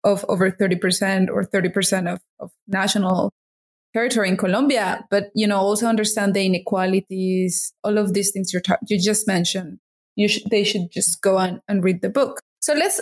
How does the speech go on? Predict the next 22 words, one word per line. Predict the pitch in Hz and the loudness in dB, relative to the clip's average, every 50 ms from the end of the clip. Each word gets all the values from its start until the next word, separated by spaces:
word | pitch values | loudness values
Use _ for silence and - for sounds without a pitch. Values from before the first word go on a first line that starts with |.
| 403 - | -2 0
let's | 330 381 381 - | 0 0 0 2
move | 415 403 427 480 466 392 | 2 2 2 2 2 2
on | 339 349 370 392 | 2 2 2 2
and | 392 381 370 | 2 2 2
talk | - 330 320 320 | 0 -2 0 0
about | 339 277 277 277 285 277 285 | 0 0 2 2 0 0 0
some | - 269 262 | 0 2 2
of | 269 262 233 226 | 2 2 2 2
the | 247 247 | 2 4
main | 247 247 262 269 277 294 294 302 285 | 4 4 4 2 2 2 0 0 0
concepts | - - 202 190 185 - - 185 - - - | 0 0 0 2 2 2 0 0 0 0 0
of, | - 202 202 - _ _ _ _ - - | 0 0 0 -2 _ _ _ _ -4 -2
of | 220 226 214 | 0 2 2
your | 214 226 214 | 2 2 2
book, | 220 339 415 403 415 | 2 0 0 0 -2
because | - 254 262 262 240 233 208 220 | -4 -4 -2 0 0 2 2 2
you | 233 226 | 2 2
devote | 185 214 196 185 220 226 233 254 262 262 - - _ _ _ _ _ _ _ _ _ _ - | 2 0 0 2 2 2 2 0 -2 -4 -6 -18 _ _ _ _ _ _ _ _ _ _ -4
a | - 240 233 | -2 0 0
significant | - 254 220 226 233 226 - 247 262 - 254 254 254 - | 2 2 4 2 2 2 0 -2 0 2 0 0 0 0
part | - 233 226 226 220 - | -2 0 2 2 2 0
of, | - - 220 214 214 214 214 214 - - - - - | 0 0 2 2 2 0 -2 -4 -8 -8 -12 -14 -14